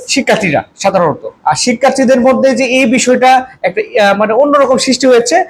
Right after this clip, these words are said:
আর এই সৃষ্টির পিছনে পরবর্তীতে একটা মোটামুটি বলবো যে আমি এক ধরনের এটা একটা মব, যে আসলে অপমানের জায়গাটা যেটা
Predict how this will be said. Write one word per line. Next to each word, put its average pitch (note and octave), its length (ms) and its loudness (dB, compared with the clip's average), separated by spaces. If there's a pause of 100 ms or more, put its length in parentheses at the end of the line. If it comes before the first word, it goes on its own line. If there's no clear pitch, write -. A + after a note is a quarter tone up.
(140)
আর F3+ 160 0
এই C#4 180 0
সৃষ্টির D4+ 400 0
পিছনে B3+ 380 2 (260)
পরবর্তীতে B3 440 2
একটা G3+ 380 2 (180)
মোটামুটি G#3+ 420 0
বলবো G3 280 0
যে G3 100 0
আমি G3 180 2
এক G3 120 -2
ধরনের F#3+ 320 0 (240)
এটা G#3 120 -2
একটা G#3 160 -2
মব, C#3+ 280 0 (1120)
যে F3+ 100 -2
আসলে F3 260 0
অপমানের A#3 420 2
জায়গাটা D3+ 380 0
যেটা - 260 -8